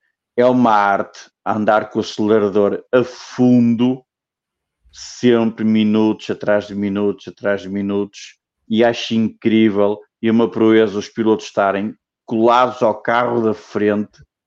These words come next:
não verem mais nada do que está a acontecer, ou que seja o carro da frente, e saberem exatamente onde é que tem que curvar, a mais de trezentos quilómetros hora, porque ali não permite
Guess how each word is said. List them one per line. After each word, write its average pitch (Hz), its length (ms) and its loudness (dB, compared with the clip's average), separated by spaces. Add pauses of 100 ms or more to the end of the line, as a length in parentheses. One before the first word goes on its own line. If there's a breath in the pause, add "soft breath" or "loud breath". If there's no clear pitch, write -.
(640)
não 131 280 2
verem 135 320 2
mais 131 320 2
nada 131 440 4
do 120 160 0
que - 140 -20
está 131 240 2
a 120 40 2
acontecer, 120 680 0
ou 110 140 0 (140)
que - 60 -16
seja 120 280 0
o - 140 -4
carro 131 380 2
da 113 120 2
frente, 113 400 0
e 117 60 -4
saberem 123 600 2
exatamente 110 1000 -4
onde 104 160 -4
é 101 40 -6
que - 100 -20
tem 98 160 -8
que - 100 -20
curvar, - 480 -6 (800)
a 110 100 0
mais 113 320 0
de 90 120 -16
trezentos 104 440 -6
quilómetros 107 460 -2
hora, 92 260 0
porque - 200 -20
ali 95 320 -10 (200 soft breath)
não 107 140 -4
permite 110 680 0